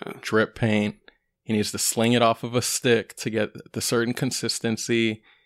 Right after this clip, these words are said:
Speaker 2: You know, he needs to keep throwing his cigarette butts into the painting. He needs to keep walking across it to get the foot. Like, everything has to happen again. The only thing that changes is the colors.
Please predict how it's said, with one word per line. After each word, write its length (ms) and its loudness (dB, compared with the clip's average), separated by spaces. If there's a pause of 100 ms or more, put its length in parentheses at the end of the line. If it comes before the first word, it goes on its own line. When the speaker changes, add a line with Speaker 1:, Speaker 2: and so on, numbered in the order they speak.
(260)
Speaker 2:
You 100 -4
know, 120 -2
he 100 -2
needs 240 0
to 80 -6
keep 240 -6
throwing 240 2
his 140 2
cigarette 500 4
butts 480 -2
into 260 0
the 140 2
painting. 560 4
He 100 -2
needs 220 0
to 60 -14
keep 260 -4
walking 380 4
across 500 -6
it 180 -2
to 80 -10
get 140 -8
the 80 -8
foot. 260 -2 (260)
Like, 140 -2
everything 760 4 (560)
has 300 0
to 260 2
happen 420 2
again. 720 0 (1040)
The 80 2
only 160 6
thing 160 0
that 160 2
changes 380 2
is 140 -4
the 100 -14
colors. 640 -6